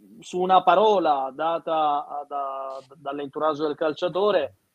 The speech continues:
eh, il calciatore stesso sembrerebbe intenzionato a voler rimanere in Italia, però quando poi utilizziamo troppi condizionali sapete meglio di me che è uno <laughs> scenario che dobbiamo, dobbiamo poi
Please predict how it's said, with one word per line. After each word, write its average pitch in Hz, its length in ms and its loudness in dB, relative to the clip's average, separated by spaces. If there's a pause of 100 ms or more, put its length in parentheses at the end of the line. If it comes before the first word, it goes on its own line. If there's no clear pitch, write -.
(180)
eh, 135 640 -6
il 135 80 -8
calciatore 170 500 -2
stesso 180 400 -6
sembrerebbe 151 720 -4
intenzionato 151 600 -6
a 151 40 -2
voler 139 280 -2
rimanere 139 320 -4
in 147 160 -2
Italia, 156 360 4
però 180 320 4 (1000)
quando 175 340 -18
poi 196 240 2
utilizziamo 170 560 -2
troppi 165 200 -6
condizionali 156 760 -6
sapete 143 360 -8
meglio 143 280 -2
di 131 100 -8
me 139 240 -4
che 127 240 -8 (1300)
è 147 100 -14
uno 143 160 -10
<laughs> - 20 -16
scenario 180 520 4
che 151 300 2 (340)
dobbiamo, 156 1400 2
dobbiamo 170 400 -2
poi 180 460 2